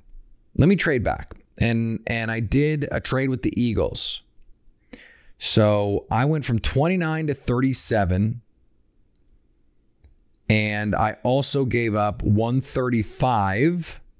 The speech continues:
it's the fourth round pick, to get eighty-four as well, to, to bridge that delta between twenty-nine and thirty-seven. I go down to thirty-seven, and I get a guy,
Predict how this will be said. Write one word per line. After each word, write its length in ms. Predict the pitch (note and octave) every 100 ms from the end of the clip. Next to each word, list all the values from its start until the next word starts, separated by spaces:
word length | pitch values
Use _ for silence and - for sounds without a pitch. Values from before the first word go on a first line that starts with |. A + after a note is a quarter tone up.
| _ _ _ _ _ _ - _ _
it's 100 | -
the 140 | - G2+
fourth 320 | G#2 G#2 -
round 220 | F2+ F2+
pick, 280 | G2+ A#2 - - - - - _ _ -
to 100 | -
get 360 | A#2 B2+ - -
eighty-four 800 | A#2+ A#2+ A#2 G#2 - G2 F#2 F#2
as 160 | F#2+ F2+
well, 400 | F2+ F#2+ - - - - - _ _ - - _ -
to, 140 | - G#2
to 160 | -
bridge 400 | F2+ G2 G#2 F2
that 280 | E2 F2+ F#2
delta 360 | G#2 F#2 E2+ F2+
between 440 | F2 E2 F#2+ F2
twenty-nine 760 | - G2 F2+ F2 E2 D#2+ D#2 - -
and 200 | F2 D#2+
thirty-seven. 720 | E2+ D#2 D#2 - A#2 F2 - - _ _ _ - - - - -
I 60 | A2+
go 180 | C3 C3
down 140 | C3
to 60 | A#2+
thirty-seven, 680 | C3 A2 G#2 - E3+ A#2+ G2
and 160 | A#2 B2+
I 140 | F#3
get 140 | F#3+
a 60 | G3
guy, 540 | E3+ F3+ C#3+ G2 C#3+